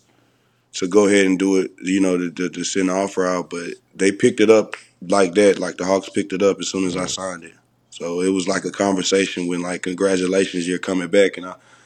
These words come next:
Speaker 1: I was so stressed out during the, during the process. I'm like, "Y'all could have offered me a little less than this, I would have signed it." But y'all, you know what I mean? Y'all was, y'all was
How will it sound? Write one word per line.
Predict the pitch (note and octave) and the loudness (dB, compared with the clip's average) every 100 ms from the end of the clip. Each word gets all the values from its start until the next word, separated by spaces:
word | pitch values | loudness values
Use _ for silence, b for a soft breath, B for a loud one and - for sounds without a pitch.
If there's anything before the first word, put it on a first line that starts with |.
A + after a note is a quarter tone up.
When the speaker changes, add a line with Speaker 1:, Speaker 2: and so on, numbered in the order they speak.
| - | 2
Speaker 1:
I | A#2+ | 4
was | B2 A2+ | 6 4
so | G#2 | 0
stressed | - A2 G#2 G#2+ | 4 4 6 6
out | G#2 F#2 | 4 4
during | G2 F#2+ | 0 2
the, | F#2 | 0
during | F#2 G2 | 0 -2
the | F#2 | -2
process. | A2 A2+ G#2+ F#2+ F2+ | 2 2 2 -2 -4
I'm | G2+ G#2 | -2 -2
like, | F#2+ F2 - | -2 -4 -2
"Y'all | F#2+ A#2+ C3+ | 4 4 4
could | A#2+ | 0
have | A2+ | 2
offered | A2 G#2+ | 0 0
me | A2 | 0
a | |
little | A2 A2+ A2+ | 6 6 8
less | B2 B2 | 4 4
than | G#2+ | -2
this, | G2+ G#2 | -2 0
I | G#2 | -2
would | G2+ | -2
have | - | -4
signed | A2+ A#2 F2+ | -4 -4 -4
it." | E2+ | -8
But | F2+ G#2 | -6 0
y'all, | A2 G#2+ | 0 0
you | A#2+ | -2
know | A2+ | -4
what | A2+ | -4
I | |
mean? | A#2+ G#2+ | -4 -2
Y'all | A2 A2 | 2 0
was, | G2 - _ | -2 -12 _
y'all | E2+ A2 C3 | 0 2 4
was | A#2+ G2+ | 2 -2